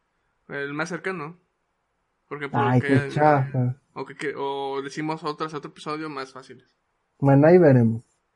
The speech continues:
Speaker 1: Ah.
Speaker 2: Ya, pues, ahora sí fue un episodio largo de puras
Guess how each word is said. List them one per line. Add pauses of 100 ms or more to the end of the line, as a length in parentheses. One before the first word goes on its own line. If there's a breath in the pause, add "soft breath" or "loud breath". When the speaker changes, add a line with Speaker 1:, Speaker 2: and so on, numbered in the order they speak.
(720)
Speaker 1:
Ah.
Speaker 2:
Ya,
pues,
ahora
sí
fue
un
episodio
largo
de
puras